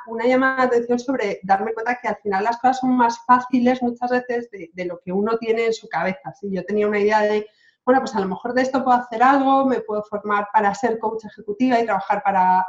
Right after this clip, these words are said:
para ceos o para ese tipo de perfiles, ¿no? Como me había pasado a mí, como yo había recibido eso. Y sin embargo, me di cuenta que había un mundo de emprendedoras en España y fuera de España con el que me encantaba trabajar y con el que disfrutaba un montón, ¿no?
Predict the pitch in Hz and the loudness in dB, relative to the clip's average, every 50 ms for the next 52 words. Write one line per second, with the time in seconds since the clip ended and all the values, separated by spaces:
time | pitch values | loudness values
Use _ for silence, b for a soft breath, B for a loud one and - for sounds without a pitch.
0 | - - 190 190 185 175 180 180 175 175 175 - - - - 262 294 269 254 262 | -4 -6 -6 -6 -6 -8 -8 -6 -6 -6 -6 -6 -6 -2 0 2 4 4 2 2
1 | 254 247 233 - 202 196 202 - 240 233 226 - - 226 220 214 208 - 220 220 | 0 -2 -4 -4 -2 -2 -2 -4 -4 -8 -8 -8 -6 -6 -4 -6 -6 -8 -10 -12
2 | - - 277 277 285 285 277 269 254 277 320 320 285 226 202 190 185 185 190 190 | -4 -2 0 2 2 0 0 -2 -2 -2 -4 -4 -6 -6 -6 -6 -8 -8 -8 -6
3 | 196 208 214 - 214 202 196 226 262 269 262 226 196 196 190 196 202 208 208 208 | -8 -8 -8 -6 -4 -4 -4 -4 -4 -4 -4 -4 -6 -6 -6 -6 -6 -6 -6 -8
4 | - _ 214 208 214 208 202 208 - 262 262 262 b b b b b b b b | -12 _ -12 -8 -6 -6 -6 -6 -8 -8 -10 -10 b b b b b b b b
5 | _ - 254 - - 269 247 247 240 247 247 262 - 311 320 320 320 - - 240 | _ 0 2 4 6 6 8 8 8 8 8 8 8 8 6 6 6 4 2 2
6 | 233 226 226 220 233 233 - 262 262 277 277 269 240 226 233 240 247 262 254 262 | 4 4 2 0 0 -2 -2 -2 0 0 2 4 2 4 6 6 6 8 8 6
7 | 277 285 285 277 277 277 269 269 262 247 247 254 247 254 254 262 254 254 247 254 | 6 6 6 6 4 2 2 2 2 2 2 2 2 2 2 4 6 6 6 6
8 | 254 - 254 247 240 240 240 240 247 240 240 - - 269 269 262 254 233 208 190 | 4 4 4 4 4 4 4 6 4 4 4 4 4 4 6 6 6 4 2 2
9 | 190 202 - - 233 233 226 233 240 240 233 - 247 247 247 247 254 262 b b | 0 -4 -4 -4 -4 -2 0 0 0 0 0 2 2 2 2 2 0 -2 b b
10 | b b b b _ - 254 254 247 247 240 220 226 - - 233 226 240 240 240 | b b b b _ 0 2 4 4 4 4 2 2 2 2 2 4 6 6 6
11 | 233 240 240 240 240 269 277 - 285 285 277 269 269 - - 285 277 277 269 254 | 6 4 4 4 2 2 2 2 2 2 2 0 0 2 2 2 4 4 2 -2
12 | 240 233 - - 208 196 196 190 190 190 - 202 196 190 - - 196 - 214 240 | -4 -6 -6 -4 -4 -2 -2 -4 -4 -4 -2 -2 -2 -2 -4 -6 -2 0 0 2
13 | 254 233 196 170 165 165 170 165 165 170 185 | 2 0 0 -2 -4 -4 -8 -10 -10 -12 -12